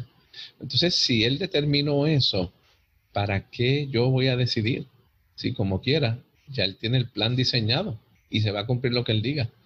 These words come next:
Pues la verdad es que no, no tiene un plan individual, como tú bien dijiste. El plan de Dios se cumple en la persona de Cristo. Todo el plan de Dios se cumple en él. Nosotros hemos personalizado eso para cada uno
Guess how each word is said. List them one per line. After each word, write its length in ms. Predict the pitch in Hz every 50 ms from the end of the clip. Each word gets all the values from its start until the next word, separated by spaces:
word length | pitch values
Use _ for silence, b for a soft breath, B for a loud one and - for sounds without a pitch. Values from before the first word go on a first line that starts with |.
| b b b b b b b
Pues 120 | - 98
la 120 | 98 95 92
verdad 240 | 90 82 82 90 113
es 60 | 135
que 140 | 135 - 156 143
no, 320 | 113 95 113 147 139 131 - - _ _ _ -
no 180 | - 95 98 101
tiene 200 | - 135 135 139
un 100 | 131 131
plan 220 | - 110 113 127
individual, 480 | 127 120 120 110 101 92 95 107 117 -
como 340 | - 90 90 87 87 87
tú 160 | 87 - 92 98
bien 200 | 107 110 117 127
dijiste. 520 | 160 127 139 170 190 - - - 110 110 B B B B B _ _ -
El 200 | - 95 90 87
plan 380 | - - 98 90 82 92 95 95
de 160 | 120 120 117
Dios 240 | 107 107 123 131 -
se 180 | - 110 107
cumple 360 | - 113 127 151 139 - 123
en 60 | 104 98
la 140 | 92 87
persona 500 | - 92 85 82 - - 101 123 143 160
de 120 | 147 120 98
Cristo. 420 | - 92 98 120 - - - - - _ _ _ _ _ _ _ _ _ _ _ _ _ _ _ _ _ _ -
Todo 520 | - 110 123 143 165 170 180 175 165 156
el 120 | 151 135 131
plan 400 | - - 104 113 123 139 147 147
de 160 | 135 113 101
Dios 300 | 92 95 101 127 131 -
se 140 | - 95 92
cumple 460 | - - 101 120 135 135 - 117 104
en 200 | 92 87 82 82
él. 360 | 82 90 104 117 110 80 - - _ _ _ _ _ b b b b b b
Nosotros 720 | - 104 92 98 - - - 135 196 262 262 262 160 117 107
hemos 220 | 110 131 131 127
personalizado 1040 | - - 107 110 - - 101 90 90 90 90 87 87 - - 113 127 120 101 92 113
eso 280 | 127 120 - 101 95
para 220 | - 95 90 90 87
cada 320 | - 95 104 107 123 120
uno 380 | 110 110 120 127 123 120 110 -